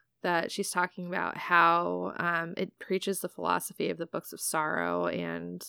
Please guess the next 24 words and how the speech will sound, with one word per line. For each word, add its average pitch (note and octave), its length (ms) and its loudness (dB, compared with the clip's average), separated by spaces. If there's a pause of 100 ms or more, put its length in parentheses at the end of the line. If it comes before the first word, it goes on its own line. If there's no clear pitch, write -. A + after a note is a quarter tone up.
(560)
so - 200 -2
we'll F3+ 140 -2
kind F#3+ 200 -4
of F3+ 80 -6
talk F3+ 280 0
about F3 260 -6
that. F3 400 0 (320)
Um, E3 460 -8 (1200)
it's, - 560 4 (240)
we G3+ 200 2
do G#3 420 0
have G#3 240 2
to G#3 80 0
remember F3+ 720 0
that, E3+ 380 4 (680)
like, - 220 2
Savathun A3+ 800 6
has F#3+ 300 2
her F#3+ 120 2
fingers F#3+ 600 0
in G3+ 220 0
this G3+ 200 -2
as G#3 220 -4
well. F#3 480 0